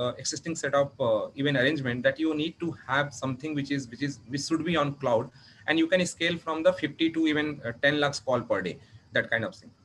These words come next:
And as and when that you are going to have your in-, infra setup in place, that you need the huge, uh, capex required.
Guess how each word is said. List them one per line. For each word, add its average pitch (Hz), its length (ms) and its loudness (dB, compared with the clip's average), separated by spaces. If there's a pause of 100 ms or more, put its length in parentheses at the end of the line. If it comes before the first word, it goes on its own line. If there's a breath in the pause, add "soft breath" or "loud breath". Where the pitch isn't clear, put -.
(400 soft breath)
And 160 180 -2
as 165 140 2
and 247 140 4
when 214 160 2
that 208 120 2
you 196 100 0
are 196 80 2
going 170 340 0
to 185 180 0
have 156 380 0
your 165 260 -2
in-, 139 360 0
infra 139 340 0
setup 170 320 -2
in 156 100 -4
place, 156 300 0
that 156 180 -4
you 156 100 -4
need 165 320 -2
the 160 140 -2
huge, 165 540 0 (340 soft breath)
uh, 117 160 -2
capex 135 400 -2
required. 123 500 -2